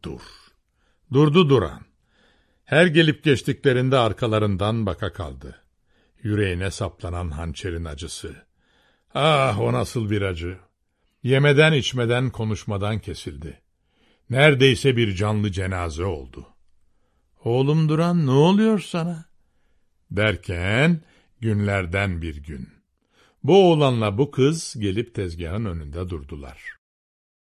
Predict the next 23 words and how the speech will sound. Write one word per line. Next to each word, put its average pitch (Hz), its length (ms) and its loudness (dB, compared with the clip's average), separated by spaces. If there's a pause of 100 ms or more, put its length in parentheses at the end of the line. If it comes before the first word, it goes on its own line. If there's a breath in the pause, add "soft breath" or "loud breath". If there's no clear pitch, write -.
(140)
Duran'ın 90 480 -2
diz 85 240 -6
bağları 80 400 -6
çözüldü, 78 800 -10 (400 soft breath)
dili 107 280 -2
dişi 92 300 -8
kilitlendi. 73 840 -14 (720 soft breath)
Bir 170 120 6
zaman 139 420 4
tezgaha 95 560 -2
baktılar. 73 600 -16 (540)
Bu 110 60 -4
zaman 135 300 2
elbette 151 480 0
ki 143 120 -8
çok - 260 -8
kısadır. - 580 -12 (640)
Gelin 160 360 6
onu 139 340 2
bir 147 200 4
de 151 300 6
Duran'a 104 380 0
sorun. 78 380 -8